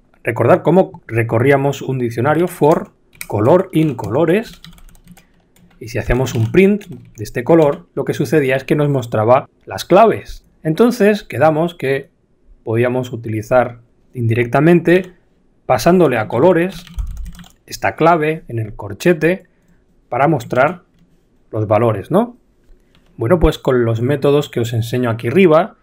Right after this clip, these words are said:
podemos hacer esto de una forma más elegante. Por ejemplo, si queremos mostrar los colores, el nombre de los colores, podríamos simplemente for color in colores case,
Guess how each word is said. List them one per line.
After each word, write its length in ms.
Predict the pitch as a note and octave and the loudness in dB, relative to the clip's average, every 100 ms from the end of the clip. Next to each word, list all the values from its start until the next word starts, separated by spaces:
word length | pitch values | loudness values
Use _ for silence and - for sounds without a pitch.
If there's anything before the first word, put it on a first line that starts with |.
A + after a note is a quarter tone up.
| _ _ _ | _ _ _
podemos 320 | B2+ C3+ D#3 | -6 -2 -2
hacer 200 | D#3 D3 | 0 0
esto 200 | C#3+ - | 0 2
de 60 | E3 | 4
una 120 | C3+ | 2
forma 280 | B2+ A2+ D3 | -2 0 0
más 220 | D3+ - | 0 -2
elegante. 680 | A2+ G2+ F2+ F2+ D3 F3+ - _ _ _ _ - | -4 -4 -8 -6 -6 -6 -10 _ _ _ _ -4
Por 100 | D3+ | 0
ejemplo, 400 | G3+ G3 C#3+ A2+ - - E3+ - _ _ _ _ | 2 2 2 -6 -8 -10 -10 -12 _ _ _ _
si 180 | - B2 | -8 0
queremos 280 | A#2+ C#3+ D3 | 2 4 2
mostrar 380 | D3+ - F#3 C3 | 0 0 2 2
los 180 | G#2+ - | -2 -4
colores, 420 | B2 F#3 D#3+ C#3 | 2 2 2 -2
el 80 | A2+ | -2
nombre 240 | B2+ B2+ | 0 0
de 60 | B2+ | -2
los 160 | B2 | -4
colores, 580 | A#2 C#3+ C#3 D3 - _ _ _ _ | -2 2 2 -2 -8 _ _ _ _
podríamos 380 | A2+ A#2 A#2+ A#2 | -6 -4 -2 -4
simplemente 500 | A#2+ C3 D#3 D3+ F3 | -4 -2 -2 -2 -4
for 200 | A#2 G#2 | -4 -4
color 300 | A#2 C3 - | 0 0 0
in 220 | D#3 A#2 | -2 -2
colores 680 | - G#2+ C#3 D3 G#2 - - - - - - - - - _ _ _ _ _ _ _ _ _ _ | -6 0 2 2 -2 -10 -18 -18 -18 -20 -20 -20 -20 -20 _ _ _ _ _ _ _ _ _ _
case, 400 | E3 F3 A#3 - | 2 4 2 -4